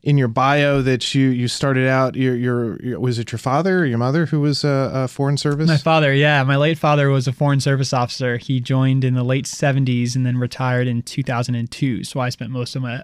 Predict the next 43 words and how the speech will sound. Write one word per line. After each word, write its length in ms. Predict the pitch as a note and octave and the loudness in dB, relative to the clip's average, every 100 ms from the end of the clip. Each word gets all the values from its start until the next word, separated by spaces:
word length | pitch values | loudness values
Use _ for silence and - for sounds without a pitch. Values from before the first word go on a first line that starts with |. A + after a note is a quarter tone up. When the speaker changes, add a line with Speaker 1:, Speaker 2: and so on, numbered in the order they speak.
| - | -4
Speaker 2:
of, 160 | D#3 D3+ - | -4 -4 -4
of 80 | E3 | 0
my 120 | C#3+ | 0
upbringing 420 | D3 D3 C3+ B2 | 0 0 0 0
abroad 500 | A#2 A#2+ A#2+ G2 A2+ - _ _ _ _ | 0 0 -2 -2 -8 -12 _ _ _ _
as 200 | C3+ B2+ | -2 0
a 160 | B2+ A#2+ | 0 0
dependent. 540 | A#2+ - F#3 C3+ A#2+ | -2 2 2 2 0
And 100 | E3 | 2
that 100 | F#3+ | 2
was 140 | A3 G#3+ | 2 2
actually 280 | A3 - F3 | 2 2 2
my, 420 | E3 D#3+ D#3+ - _ | 4 2 0 -4 _
my 320 | F3 D3+ D3+ C#3+ | 0 2 4 2
plan. 480 | - F3 F#3+ D3 | -2 0 2 2
I 100 | B2+ | 0
studied 400 | B2+ - E3+ F#3 | -4 -2 2 2
what 100 | D#3 | 2
amounted 400 | C#3 C#3 C#3+ C3+ - | 2 2 2 0 0
to 440 | C#3 C3 C3 C3 _ _ _ | 2 4 2 0 _ _ _
sort 200 | - C#3+ | -4 0
of 120 | C3+ | 2
a 200 | B2+ B2+ | 2 0
degree 540 | B2+ - C#3 C#3+ C#3 C3+ | -2 -4 0 4 4 4
in 120 | C3+ | 2
diplomacy 720 | B2+ - C#3+ C#3+ C3+ C#3 C3 | 0 0 0 2 0 0 0
in 80 | C3+ | 2
undergrad. 580 | D3 D3 C3 A#2+ B2 F3 _ _ _ D3+ | 2 2 0 -2 -2 -6 _ _ _ -4
I'd 140 | C3 | -4
planned 240 | - D3+ D3 | 0 2 2
to 60 | |
do 120 | C3+ | 2
journalism 480 | C3 C#3 C3+ C3+ C#3 | 2 2 2 2 0
for 100 | C3 | -4
ten 240 | C3 C#3+ C3+ | -2 0 2
years 200 | B2+ B2+ | 2 2
and 80 | C3 | 2
then 140 | B2+ | 0
take 160 | C#3 B2+ | -4 -8
the 80 | |
foreign 300 | B2+ C3+ C3+ | -6 -2 -2
service 320 | B2+ D#3 D#3+ C3 | 0 0 0 -4
exam. 400 | A#2+ G#2+ C#3+ | -6 -6 -6